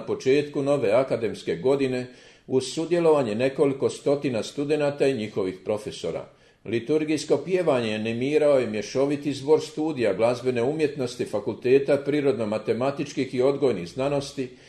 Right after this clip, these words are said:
i studenti solo pjevanje pod vodstvom profesorice Katje Krološarac.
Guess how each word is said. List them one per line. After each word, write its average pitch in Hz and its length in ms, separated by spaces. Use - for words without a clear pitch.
i 127 120
studenti 165 540
solo 143 500
pjevanje 143 440
pod 95 260
vodstvom 117 480
profesorice 135 840
Katje 139 420
Krološarac. 98 960